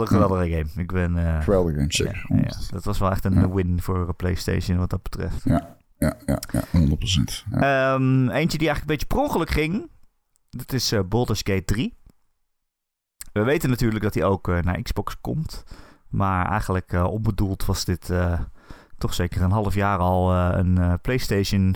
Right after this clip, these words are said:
Speaker 1: console exclusive. Eh, omdat, eh, Larian het niet voor elkaar kreeg om de splitscreen werkend te krijgen op een Xbox Series S.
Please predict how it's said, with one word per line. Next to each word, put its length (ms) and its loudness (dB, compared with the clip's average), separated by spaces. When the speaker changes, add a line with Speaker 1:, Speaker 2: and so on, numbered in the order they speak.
Speaker 1:
console 460 2
exclusive. 720 -2
Eh, 360 0
omdat, 400 0
eh, 80 2
Larian 520 2
het 160 -2
niet 140 2
voor 120 -2
elkaar 280 -2
kreeg 340 -6
om 200 -4
de 200 -2
splitscreen 800 0
werkend 340 0
te 60 -8
krijgen 380 -2
op 160 -4
een 240 2
Xbox 360 -4
Series 420 0
S. 320 -6